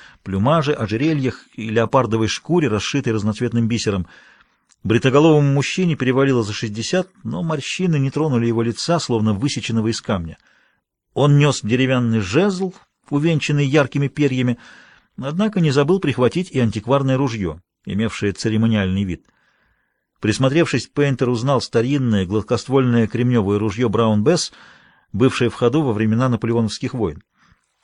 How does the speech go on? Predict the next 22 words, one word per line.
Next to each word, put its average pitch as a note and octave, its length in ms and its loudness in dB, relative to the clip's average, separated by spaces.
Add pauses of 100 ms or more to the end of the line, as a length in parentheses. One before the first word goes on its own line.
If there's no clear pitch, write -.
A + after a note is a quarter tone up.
(840)
Пола A#2+ 260 4
Кейн C3 320 2
представила G2+ 520 0
своего G2 280 -6
спутника C#3 560 -2 (800)
Мози A#2+ 500 0
Дгана, G2 640 -2 (180)
вождь G#2+ 340 -6
племени. E2 380 -10 (800)
«Всё - 300 -2
готово», D#3 420 -2
произнёс G#2+ 420 -2
старик B2 320 -4
на G#2 120 -2
чистом A2+ 300 -6
английском. G#2+ 460 -4 (880)
«Благодарю G#2 500 -2
за G#2 140 -2
оказанную G2+ 400 -2
помощь», F#2 460 -6
ответил G#2+ 360 -6
Пейнтер. A#2+ 440 -2